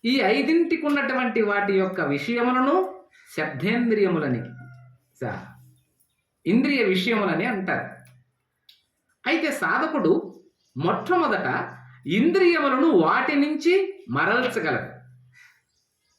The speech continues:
నేనా? ఇప్పుడు సినిమా చూడొద్దన్నాడు నాన్న, వద్దు, కన్నును మరల్చాడు. అయితే లోపల,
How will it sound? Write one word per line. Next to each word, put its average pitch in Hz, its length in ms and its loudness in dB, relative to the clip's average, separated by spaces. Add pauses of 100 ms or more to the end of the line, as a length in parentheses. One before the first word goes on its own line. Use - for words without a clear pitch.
(1300)
నేనా? 131 380 -8
ఇప్పుడు 233 200 -6
సినిమా 285 480 0
చూడొద్దన్నాడు 202 520 0
నాన్న, 120 600 -4 (480)
వద్దు, 104 240 -14 (1200)
కన్నును 247 320 0
మరల్చాడు. 160 640 -4 (1600)
అయితే 175 680 0 (120)
లోపల, 180 580 -2